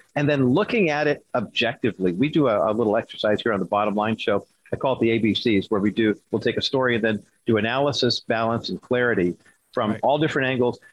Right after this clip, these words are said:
Speaker 1: to try to drill down, because then the D in the equation is discernment, and then the E is edification. So, I mean, i-, in hopes, and people would say, "Oh, this is so great."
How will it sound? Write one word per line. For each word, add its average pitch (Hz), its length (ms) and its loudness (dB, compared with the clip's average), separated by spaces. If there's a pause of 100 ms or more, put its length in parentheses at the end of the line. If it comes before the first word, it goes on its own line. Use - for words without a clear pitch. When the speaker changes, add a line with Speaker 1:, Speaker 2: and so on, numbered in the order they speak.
(100)
Speaker 1:
to 139 80 -2
try 156 220 -2
to 123 100 2
drill 131 300 0
down, 131 260 0
because 120 280 -2
then 127 160 0
the 110 80 4
D 131 240 2
in 180 100 2
the 139 80 2
equation 113 400 0
is - 100 -2
discernment, 123 560 -2 (380)
and 123 100 0
then 131 80 0
the 131 80 4 (100)
E 226 60 4
is 151 140 0
edification. 135 540 -2
So, - 120 -2
I 139 40 0
mean, 139 140 -2 (240)
i-, 123 40 4
in 127 240 2
hopes, - 340 -2
and 120 180 0
people 208 240 0
would 123 120 -2
say, - 160 -2
"Oh, 151 180 0
this 135 180 0
is 123 140 -6
so 123 200 -2
great." 143 280 0